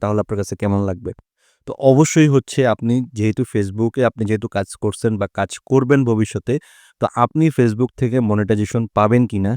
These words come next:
সেটা হচ্ছে আজকে আপনাদেরকে দেখিয়ে দিব যে আপনি কিভাবে সেটা চেক করবেন Facebook প্রোফাইলে হোক বা Facebook পেজে হোক। আমি আপনাকে আজকে Facebook পেজ দিয়ে দেখাবো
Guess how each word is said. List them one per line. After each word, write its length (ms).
সেটা 240
হচ্ছে 240
আজকে 200
আপনাদেরকে 360
দেখিয়ে 280
দিব 100
যে 120
আপনি 240
কিভাবে 340
সেটা 140
চেক 120
করবেন 280
Facebook 440
প্রোফাইলে 500
হোক 140
বা 80
Facebook 320
পেজে 360
হোক। 140
আমি 200
আপনাকে 260
আজকে 160
Facebook 280
পেজ 140
দিয়ে 180
দেখাবো 300